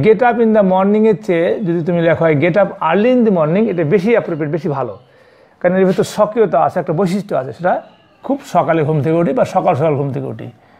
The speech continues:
এখন মর্নিংয়ের তো ভাগ আছে, এখন দেখা যাচ্ছে একটু বেলা করে ঘুম থেকে উঠলো সেটা, আর সকালে ঘুম থেকে উঠলে সেটার মধ্যে অনেক পার্থক্য রয়েছে। তাহলে কী হবে? "I get up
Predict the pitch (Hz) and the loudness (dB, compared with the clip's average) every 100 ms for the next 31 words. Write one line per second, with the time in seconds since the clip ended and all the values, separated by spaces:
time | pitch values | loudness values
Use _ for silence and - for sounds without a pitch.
0 | _ _ _ _ - - 175 190 185 - | _ _ _ _ -18 -4 2 2 2 -2
1 | - 156 156 180 202 220 226 220 139 160 | -6 0 4 4 4 4 2 2 0 0
2 | 156 - 127 120 _ _ _ _ _ - | 0 -4 -6 -14 _ _ _ _ _ -2
3 | 180 190 180 190 175 170 160 175 175 180 | 0 2 2 0 0 0 2 2 2 2
4 | 165 165 165 139 156 - 151 160 143 - | 0 0 0 0 -4 -4 -4 -2 -4 -10
5 | - - - 143 175 170 180 165 180 160 | -20 -6 -2 0 0 2 2 2 0 2
6 | 160 151 - 160 170 156 143 - 156 170 | 0 0 -2 -4 -2 -2 -2 -2 -2 -4
7 | 151 135 110 - 120 _ _ _ _ - | -6 -8 -10 -18 -20 _ _ _ _ -4
8 | 151 156 147 180 175 190 240 - - 160 | 0 0 0 2 4 4 2 0 -4 0
9 | 151 151 156 170 233 277 - _ - - | 2 4 2 2 0 -6 -14 _ -20 -20
10 | - 294 160 139 151 156 160 180 208 - | -8 -4 -2 0 2 2 4 2 0 -4
11 | - - _ _ _ - _ - 156 143 | -20 -20 _ _ _ -20 _ -8 -2 2
12 | 147 185 | 2 2